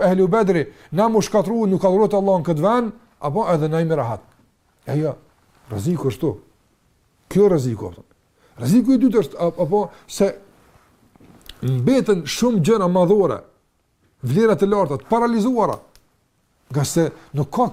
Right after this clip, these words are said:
kërcim për lart, ka një ulje. Për shembull, nëse një njeri i cili rrin në një pemë,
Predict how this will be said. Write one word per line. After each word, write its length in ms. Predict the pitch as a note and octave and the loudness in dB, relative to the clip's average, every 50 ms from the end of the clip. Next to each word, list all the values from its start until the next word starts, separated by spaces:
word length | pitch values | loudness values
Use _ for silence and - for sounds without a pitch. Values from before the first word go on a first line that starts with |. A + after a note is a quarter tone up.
| - | -2
kërcim 400 | - A3+ F#3 - - A#3+ G#3+ D#3 - | -2 -2 -2 0 0 -2 -2 0 0
për 140 | G3 F3 F#3+ | -2 0 2
lart, 300 | G3+ F#3 D#3 B2+ - - _ _ _ _ _ _ _ _ _ _ _ _ - | 2 0 0 -2 -4 -10 _ _ _ _ _ _ _ _ _ _ _ _ -2
ka 140 | G3+ G#3+ G#3+ | 0 2 2
një 140 | F#3+ G#3 A3 | 2 2 2
ulje. 440 | B3 B3+ B3 G3+ D#3+ D3 B2 - - - _ _ _ _ _ _ _ _ _ _ _ _ _ _ _ _ | 2 2 4 4 4 2 2 0 -4 -12 _ _ _ _ _ _ _ _ _ _ _ _ _ _ _ _
Për 120 | - E3+ D#3+ | -2 0 2
shembull, 380 | - A#3 A3 G3+ E3 D3+ A#2+ - - - _ - C#3+ | 2 2 2 2 0 -2 -4 -6 -10 -16 _ -10 -4
nëse 380 | - B3 C4 B3 - - A3+ G#3+ | 0 0 0 2 0 0 0 0
një 100 | A3+ A3+ | 2 2
njeri 240 | A3+ A3 F#3+ E3+ D#3+ C#3 | 4 4 4 4 4 2
i 40 | |
cili 220 | - D#3+ C3 G#2 E2+ - - _ _ _ _ _ - D#3 | 0 -2 -2 -2 -4 -8 -12 _ _ _ _ _ -4 0
rrin 240 | D3+ G#3+ A#3+ A3+ | 2 2 2 2
në 100 | A3 G#3+ G3 | 2 2 2
një 60 | E3 - | 0 0
pemë, 280 | - E3 C#3 A2 E2 | -2 -2 -2 -4 -6